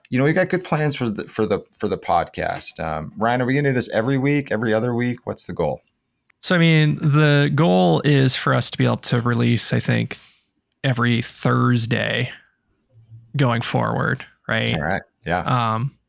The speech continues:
Speaker 2: you know, like, occasionally we might have a little bit of a break depending on what, uh, our respective travel schedules look like and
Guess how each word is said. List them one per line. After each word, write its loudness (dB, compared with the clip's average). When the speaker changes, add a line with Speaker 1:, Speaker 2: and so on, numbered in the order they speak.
Speaker 2:
you 2
know, 4
like, -2
occasionally 2
we 2
might 0
have 0
a 4
little 4
bit 4
of 2
a 6
break 0
depending 0
on 0
what, 2
uh, 0
our 2
respective 0
travel 0
schedules 0
look -2
like 0
and 0